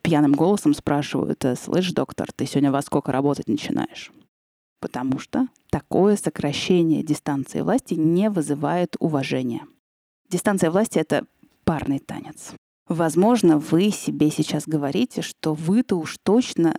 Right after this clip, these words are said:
за эгалитарное руководство. Вы-то уж точно не опуститесь до пиджака от Армани. Ну, действительно, зачем Армани, когда есть Хьюго Босс? Но позвольте разрушить ваши идеалы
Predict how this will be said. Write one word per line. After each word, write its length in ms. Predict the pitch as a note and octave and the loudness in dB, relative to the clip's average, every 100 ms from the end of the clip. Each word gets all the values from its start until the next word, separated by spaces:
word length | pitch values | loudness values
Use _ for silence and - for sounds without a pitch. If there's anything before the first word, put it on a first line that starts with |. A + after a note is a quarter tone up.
| - | -4
за 280 | D#3 D#3+ F#3+ | -2 -2 -2
эгалитарное 800 | G3 D3+ E3+ E3 E3 E3 - C#3+ | -4 -4 -4 -2 -4 -2 0 0
руководство. 680 | C#3 - C#3+ C#3 - - B2+ | -2 -6 -4 -4 -4 -12 -10
Вы-то 300 | D#3 F#3 G#3 | -4 0 0
уж 140 | F#3 | 0
точно 380 | - A#3 - G#3+ | 0 0 2 2
не 160 | G3 D#3+ | 4 4
опуститесь 640 | - G#3 G#3+ F#3+ - D3+ | 4 0 0 -4 0 -2
до 220 | D3+ D#3 D3+ | 0 -2 0
пиджака 560 | E3 D3 D3+ - F#3+ | 0 2 0 0 -2
от 180 | - - | -4 -4
Армани. 460 | C#3+ E3+ C#3 C3 - _ _ - | 0 2 2 -2 -4 _ _ -2
Ну, 100 | C4+ | 2
действительно, 420 | F#3+ - D3+ C#3+ | 2 0 0 2
зачем 320 | D#3+ - D#3+ | 2 4 4
Армани, 340 | D#3 F3 F#3 | 6 4 4
когда 260 | D#3 D3 D3+ | 2 0 0
есть 180 | D#3 - | -2 -4
Хьюго 300 | - D#3+ D#3+ | -2 0 0
Босс? 400 | D#3 - - - _ _ _ _ | 0 -6 -10 -20 _ _ _ _
Но 280 | F3 G3+ G3+ - _ _ | 0 2 0 -4 _ _
позвольте 480 | - F3 C4 C#4+ E3+ - | -4 2 4 4 0 2
разрушить 600 | F3 D#3 E3 - - - | 4 4 4 2 -4 -4
ваши 240 | E3+ D#3+ | -2 -2
идеалы 460 | E3 D#3 D#3 - | 0 -2 -4 -10